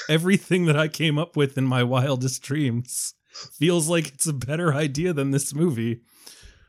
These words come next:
which is, uh, the kind of fucked up stuff that I usually make fun of people for saying. But this movie just feels very lacking in courage and imagination.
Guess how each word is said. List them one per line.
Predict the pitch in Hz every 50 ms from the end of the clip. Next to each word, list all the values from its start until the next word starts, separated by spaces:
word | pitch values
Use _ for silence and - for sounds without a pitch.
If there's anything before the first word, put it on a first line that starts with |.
| _
which | - 156 165 - 196
is, | 185 175 165
uh, | 180 180 175 175
the | 175 175
kind | - 175 185 190 190
of | 185 190 175
fucked | - 202 180 - 190
up | 180 170
stuff | - - 202 190 -
that | - 160
I | 156
usually | 156 160 156 156 156
make | 160 151 143 -
fun | - 160
of | 156 151
people | 165 165 147 147 139
for | 135 143
saying. | 131 - 175 185 165 120 110
But | 113 - 143
this | 143 170 160 -
movie | 175 196 226 269 220
just | 165 170 - -
feels | - 143 147 147 139 123
very | 120 135 143 180 180 147 127 120 120
lacking | 120 127 127 131 139 - - 147 131 127 120
in | 113 113 107
courage | 104 - 147 139 135 131 131 127 120 120
and | 120 117
imagination. | 113 117 117 120 120 113 117 117 117 120 117 - - 120 117 117 117 120